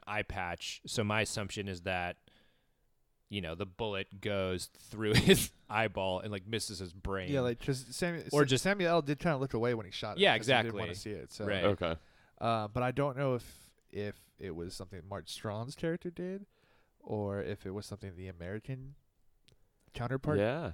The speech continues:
Speaker 2: did.
Speaker 3: Yeah.
Speaker 2: Um, or
Speaker 1: That's true.
Speaker 2: if it's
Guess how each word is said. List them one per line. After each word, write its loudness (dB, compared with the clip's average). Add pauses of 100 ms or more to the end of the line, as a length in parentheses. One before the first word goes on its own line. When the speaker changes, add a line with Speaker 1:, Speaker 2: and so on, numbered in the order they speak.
Speaker 2:
did. -2 (160)
Speaker 3:
Yeah. 2
Speaker 2:
Um, -8
or -2
Speaker 1:
That's 0
true. -6 (580)
Speaker 2:
if -4
it's -10